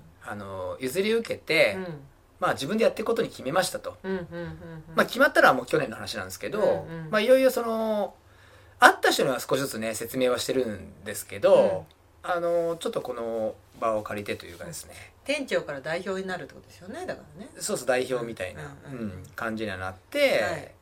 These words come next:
Speaker 1: えー、なんか来てる？あのー、道がまっすぐを、
Speaker 2: うん。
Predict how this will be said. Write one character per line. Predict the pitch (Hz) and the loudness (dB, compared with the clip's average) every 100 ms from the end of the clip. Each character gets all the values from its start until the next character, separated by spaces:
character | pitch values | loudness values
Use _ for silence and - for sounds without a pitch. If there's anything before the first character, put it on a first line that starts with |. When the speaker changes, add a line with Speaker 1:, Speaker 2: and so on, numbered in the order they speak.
| - | -6
Speaker 1:
え | 120 110 98 95 92 90 90 90 87 87 90 90 92 85 87 - - - - - - - | -2 0 0 -4 -4 -6 -10 -14 -16 -16 -16 -16 -16 -16 -16 -18 -20 -20 -20 -20 -20 -14
ー、 | |
な | 107 | -12
ん | |
か | 98 - | -12 -14
来 | - | -16
て | - | -14
る？ | 147 - - - - - - - - - - - - - - - | -14 -16 -20 -20 -18 -18 -16 -16 -16 -18 -20 -20 -20 -20 -20 -14
あ | 101 | -12
の | 101 101 92 95 92 92 | -12 -12 -12 -12 -12 -12
ー、 | 110 110 175 | -12 -8 -2
道 | |
が | 185 | -2
ま | 180 | -2
っ | |
す | 180 - - 196 | -4 -6 -4 -4
ぐ | 196 190 269 | -4 -4 0
を、 | 349 339 269 - | 2 2 0 -4
Speaker 2:
う | |
ん。 | 180 147 | -14 -14